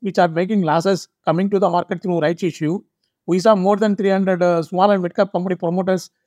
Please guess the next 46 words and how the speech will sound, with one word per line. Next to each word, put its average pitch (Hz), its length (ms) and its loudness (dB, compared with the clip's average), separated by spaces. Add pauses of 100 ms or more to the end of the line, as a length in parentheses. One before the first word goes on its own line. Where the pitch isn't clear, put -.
(120)
selling 202 360 0
part 180 200 0
of 190 120 4
their 180 160 2
stake 196 300 -2
in 196 80 2
the 175 100 0
market. 156 400 -4 (100)
We 185 220 -2
saw 202 280 4
a 202 40 6
lot 185 180 2
of 214 160 2
P 214 160 0
E 214 40 0
funds 196 260 -6
selling 202 280 2
the 185 100 -2
stocks - 360 -8
in 175 80 -6
the 160 80 -4
market, 147 400 -6 (400)
especially 170 400 -2
in 170 80 -2
the 160 80 -2
mid 151 160 -6
cap 156 160 0
space. - 420 -6 (420)
So 214 120 2
all 220 480 6
this 277 400 -2
liquidity, 202 680 -4 (260)
once 208 280 0
gets 208 260 -2
dried 175 340 2
out 208 260 4
of 208 160 2
the 202 100 2
secondary 196 340 -4
market, 180 400 -2 (540)
most 185 380 0
of 233 140 4
them 208 160 2
are 233 240 4
unlikely 196 460 -2
to 214 180 -4